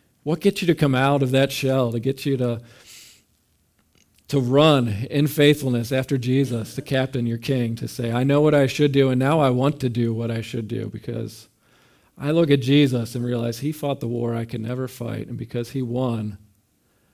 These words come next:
I now have the power to, the desire, the affection, say, 'That is a worthy man. I want to follow and be like him.'" 'Cause not only did he live the perfect life, but he lived it for us.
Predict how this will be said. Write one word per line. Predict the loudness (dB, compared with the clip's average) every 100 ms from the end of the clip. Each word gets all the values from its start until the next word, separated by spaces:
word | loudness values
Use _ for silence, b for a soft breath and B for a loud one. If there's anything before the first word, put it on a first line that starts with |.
| _ _ _ _ _ _ b b b b _ -10
I |
now | -6 -4
have | -6
the | -6
power | -4 -2 0 -2
to, | -6 -10 -10 -16 b b b
the | -4
desire, | -2 0 0 4 4 4 2
the | -2
affection, | -4 0 -2 -2 -6
say, | -6 -4
'That | 0 2
is | 2
a | 0
worthy | 0 2 2 2
man. | 0 0 -2
I | -6
want | -6 -8
to | -10
follow | -8 -4 -4 -4 -6 -8 b -14
and | -10
be | -6 -6
like | -6 -6
him.'" | -8 -8 -10 -12 _ _ _ _ _ _ _ _ _ _ _
'Cause | -8 -4
not | -2
only | 0 2 4
did | 4 4
he | 2 2 0 -6 -18 _ _ _ _ _ _ _ _ _ _ B B B B -18 -2
live | 6 6 6
the |
perfect | 4 2 2 2
life, | 4 4 4 2
but | -2
he | 0
lived | 2 0 2
it | 2 0
for | 0 0 0
us. | -2 -8 -12 -20